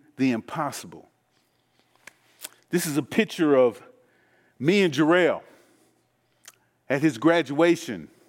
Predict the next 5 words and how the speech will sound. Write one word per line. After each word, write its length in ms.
for 200
his 340
P 420
H 460
D 320